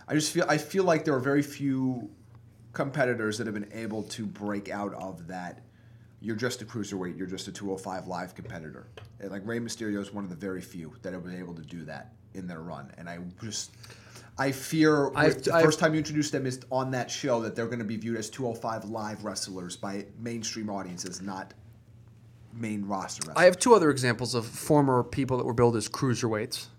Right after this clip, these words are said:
Speaker 2: They were not billed it so much on the W W E product, but they were billed on it on another product, Eddie Guerrero and Chris Jericho.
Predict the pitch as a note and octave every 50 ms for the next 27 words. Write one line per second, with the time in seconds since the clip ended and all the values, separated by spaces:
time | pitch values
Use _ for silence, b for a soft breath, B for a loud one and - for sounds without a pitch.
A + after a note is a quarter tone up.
0 | - - C#3+ D3+ D3+ C#3+ C3 B2 C#3 C#3+ C#3 C3+ C3+ C3 C3 - - D3 C3 B2+
1 | B2 A#2+ C3 B2 A2+ A2+ B2+ B2 B2 A#2 A#2 A#2 A#2+ D#3 G3+ - - G#2+ G#2+ A#2
2 | A#2+ - A#2 B2 A#2+ A2+ G#2+ G#2 A#2+ B2 B2 A#2+ A#2 A#2 A2+ A2+ A2+ A#2 A2+ G#2+
3 | G#2+ A#2+ D#3+ F#3+ G3+ - C3 A2+ G#2+ G#2+ C3 - - - b b b b b b
4 | b C3+ C#3+ C#3 C#3 C#3 D3 D3 D3 C#3 C3 B2+ - C#3 B2 C3 - F3+ F#3+ F3+
5 | - F2 -